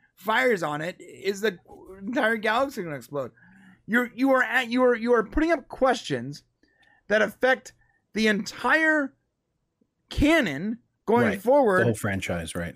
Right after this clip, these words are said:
Speaker 1: for hundreds of years. Because now, what if there isn't a s-, a, a s-, let's say they know how to close it. What if there isn't a Federation ship there? What if there's a Tellarite ship there, and they're a bunch of dummies, and they don't like singing,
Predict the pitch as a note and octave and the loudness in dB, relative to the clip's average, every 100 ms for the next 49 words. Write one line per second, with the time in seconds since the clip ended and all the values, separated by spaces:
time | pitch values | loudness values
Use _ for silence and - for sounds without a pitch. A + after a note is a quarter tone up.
0 | - A3 A3+ F3 C#4+ D#4+ D4+ C#4 B3+ C4 | -4 -2 0 2 0 2 2 0 0 0
1 | E3+ G#2 - _ _ _ _ _ - G#3+ | 0 -2 -12 _ _ _ _ _ -2 0
2 | B3 C#4+ G#3 F3+ C#4+ E4+ C#4 C4+ C#4+ C4+ | 2 2 2 0 2 2 0 -2 0 0
3 | A#3+ A3 - G#3 G3 G3 F3 - A3 A#3+ | 0 -2 -2 0 0 0 -2 -2 0 0
4 | C4+ - D4+ D4 A#3+ A3+ B3 A3+ G#3+ - | 0 2 2 4 2 4 2 2 2 2
5 | G#3+ D#3+ B2+ _ _ _ _ _ _ _ | 2 2 -2 _ _ _ _ _ _ _
6 | _ _ F3+ D4 D4+ C#4+ C4+ C#4+ C#4+ C4+ | _ _ 0 2 2 -2 -2 0 0 -2
7 | A3+ A#3 G#3 C4 B3 B3+ A#3+ A#3 A3+ B3 | -4 -6 -2 2 4 4 2 -2 -2 -2
8 | A#3+ F#3+ C3 A#2 _ - - D#4+ E4 D#4 | 0 0 -2 -4 _ -18 -2 0 2 0
9 | B3+ - A#3+ C#4+ A#3 F3+ D3 F3 D#3 - | -2 -2 0 2 4 2 0 -2 -2 2
10 | D#3+ E3 - _ _ - A3 C4 C4 A#3 | 2 2 -2 _ _ -2 2 2 2 -2
11 | G#3+ G#3+ G#3+ E3+ E3+ F3 _ - E3+ G3+ | 0 0 0 -2 -6 -8 _ -10 0 2
12 | C4+ C4 A#3+ A#3 A#3 F#3+ E3+ | 4 2 0 0 0 2 0